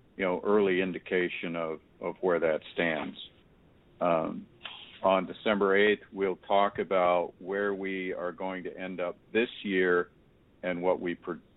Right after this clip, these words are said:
project for next year as well. But that tends to be a very, very fluid, uh, dynamic number and forecast, even for, not just for us, but for companies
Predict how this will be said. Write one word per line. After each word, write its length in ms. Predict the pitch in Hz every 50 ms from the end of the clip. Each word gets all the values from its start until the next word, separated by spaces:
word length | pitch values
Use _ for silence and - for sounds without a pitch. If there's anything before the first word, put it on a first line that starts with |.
| _
project 500 | - 92 85 76 - 87 82 82 - - - -
for 180 | - 92 85 82
next 300 | 82 85 82 - - - -
year 360 | - 87 80 80 78 76 - - 80
as 140 | 80 73 69 -
well. 320 | 85 85 80 78 71 - - - _ _ _ _ _ _ _ _ _ _ _ _ _ _ _ - - _ -
But 120 | 90 87 -
that 260 | 110 120 127 - -
tends 260 | - 143 135 131 127 - -
to 60 | - 101
be 280 | 87 104 104 98 92
a 80 | 90 85
very, 420 | 76 87 101 107 110 113 113 110
very 360 | 101 98 101 98 92 90 85 - _ _ _
fluid, 460 | - 104 107 107 104 101 92 87 82 78 - _ _ _ _ -
uh, 200 | 95 87 85 82 80 76 -
dynamic 640 | 92 90 87 90 90 92 95 98 98 98 92 87 - - - - _ _ 104
number 560 | 98 101 98 92 87 95 90 90 90 90 87
and 260 | - - 85 85 82 - -
forecast, 680 | - 104 98 95 - - - 87 80 80 78 78 76 - - - - -
even 520 | - 101 98 92 92 90 90 87 82 - - -
for, 440 | - 95 87 87 85 85 82 85 - - _ _ _ _ _ _ _ _ _ _ _ -
not 220 | - 98 95 92 -
just 160 | 107 92 - - -
for 200 | 92 - - 101
us, 220 | 98 92 90 90 - - -
but 100 | 90 82 -
for 120 | - 85 78
companies 600 | - - 104 95 85 - 92 87 85 85 82